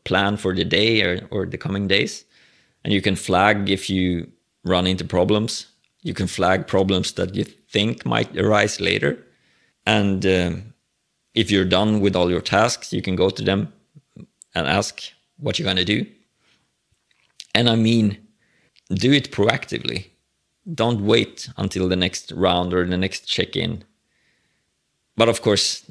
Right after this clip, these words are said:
as always, there's some nuance to this, because you don't wanna spam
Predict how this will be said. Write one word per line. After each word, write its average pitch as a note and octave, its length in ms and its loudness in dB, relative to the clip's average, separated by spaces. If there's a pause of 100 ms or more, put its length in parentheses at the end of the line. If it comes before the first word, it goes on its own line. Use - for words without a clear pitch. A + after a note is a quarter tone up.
(240)
as - 140 -2
always, G2+ 340 2
there's G2 180 0
some G2 200 0
nuance G2+ 360 0
to - 60 -8
this, E2+ 220 -4
because F#2+ 300 -10
you G2 80 -6
don't F#2+ 160 -6
wanna F#2 160 -6
spam F#2+ 580 -2